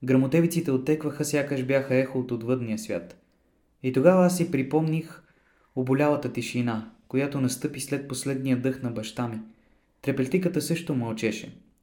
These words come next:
повалена между стените на дома, в който се бе нанесла като последен обитател. Мълчеше, защото вятърът не докосваше вече листата й.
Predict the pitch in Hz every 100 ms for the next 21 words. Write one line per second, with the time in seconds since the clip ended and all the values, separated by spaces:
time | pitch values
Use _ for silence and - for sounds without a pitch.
0 | _ 131 127 131 139 131 127 123 123 131
1 | 135 131 123 117 120 139 - 139 135 -
2 | 127 131 135 131 127 131 127 113 107 -
3 | 131 127 120 113 113 117 117 110 - -
4 | - _ _ _ 127 127 175 165 151 135
5 | - 147 135 143 147 131 123 123 117 113
6 | 131 127 123 120 117 - 113 107 113 110
7 | 110